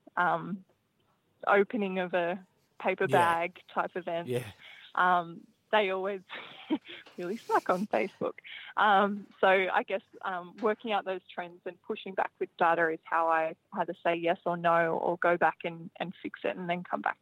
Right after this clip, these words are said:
Speaker 1: to me.
Speaker 2: And in terms of that
Speaker 1: Um, but also,
Speaker 2: Yeah, go on. Go
Speaker 1: sorry,
Speaker 2: on.
Speaker 1: I just, um, remembered, uh, another way to kind of... Uh, remedy that problem before it happens is we have a group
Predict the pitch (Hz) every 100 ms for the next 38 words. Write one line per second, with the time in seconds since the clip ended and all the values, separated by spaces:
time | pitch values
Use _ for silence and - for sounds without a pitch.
0 | - 214 214 - - 226 196 277 320 214
1 | 196 202 208 220 202 190 233 226 233 269
2 | - 151 147 160 - _ - 226 214 220
3 | 247 - 269 233 190 185 208 233 220 220
4 | 226 226 202 185 - - 226 220 208 240
5 | 233 233 262 220 208 - 226 - 202 185
6 | 180 - - - _ _ _ - 190 175
7 | 175 180 - _ _ _ _ _ _ _
8 | - - 233 226 233 196 - - 196 202
9 | 202 - 180 - - 226 214 185 190 190
10 | 202 202 214 208 196 185 - _ _ _
11 | - - 190 196 190 208 208